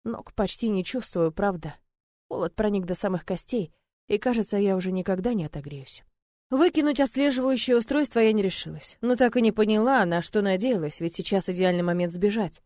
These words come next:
А когда автомобиль нового знакомого проехал мимо машины Льва, я припала к окну, вглядываясь. Она оказалась пустой, оставленной на обочине,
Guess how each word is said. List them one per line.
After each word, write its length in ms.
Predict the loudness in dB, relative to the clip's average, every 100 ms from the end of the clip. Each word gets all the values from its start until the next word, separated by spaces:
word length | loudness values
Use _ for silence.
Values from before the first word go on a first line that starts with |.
| -2
А 120 | 0
когда 260 | 2 4
автомобиль 520 | 4 4 2 4 2 4
нового 320 | 4 4 2
знакомого 520 | 0 2 2 4 2
проехал 500 | 4 4 4 2 2
мимо 260 | 2 2 2
машины 460 | 2 0 -2 0
Льва, 360 | 0 0 0 -2 _ _ -8
я 140 | -4
припала 460 | 2 2 6 6 4
к 60 | 2
окну, 300 | 0 0 0
вглядываясь. 640 | 2 0 0 -8 -14 -18 _ _ _
Она 180 | 2 2
оказалась 460 | 4 2 2 0 -2
пустой, 420 | -10 -10 -16 -16 _ _ _ _ _ 0
оставленной 480 | 4 4 4 4 4
на 140 | 4
обочине, 480 | 0 -4 -12 -16 -16